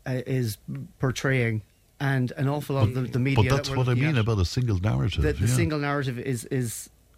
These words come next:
Speaker 1: what we're being shown, but it's not actually what's there.
Speaker 2: Right.
Speaker 1: And I think if, if you look at the fact that Russia pays Ukraine, Ukraine pays Germany, Germany pays Ukraine, we're all basically running an economic war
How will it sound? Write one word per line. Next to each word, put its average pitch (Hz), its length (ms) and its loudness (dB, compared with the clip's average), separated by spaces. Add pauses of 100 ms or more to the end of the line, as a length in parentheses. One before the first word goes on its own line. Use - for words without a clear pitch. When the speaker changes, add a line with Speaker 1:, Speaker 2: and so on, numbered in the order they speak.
(220)
Speaker 1:
what 143 140 0
we're 131 140 2
being 117 220 0
shown, 117 540 0 (160)
but 120 100 -2
it's 120 140 -4
not 143 260 0
actually 131 340 -6
what's - 280 -8
there. 123 400 -2 (180)
Speaker 2:
Right. 107 220 4
Speaker 1:
And - 80 6
I 156 60 2
think 160 200 -2
if, 127 200 -2
if 139 180 -4
you 131 120 0
look 143 200 -2
at 131 160 -2
the 131 80 -4
fact 123 280 -4
that 123 140 -4 (720)
Russia 135 360 0
pays 123 340 0
Ukraine, 120 540 0 (260)
Ukraine 139 440 0
pays 131 260 -2
Germany, 117 420 0
Germany 139 380 0
pays 123 320 -2
Ukraine, 113 520 0 (1400)
we're 135 240 -4
all 147 260 -2
basically 131 540 -2
running 131 400 0
an 123 160 0
economic 131 680 0
war 107 280 -10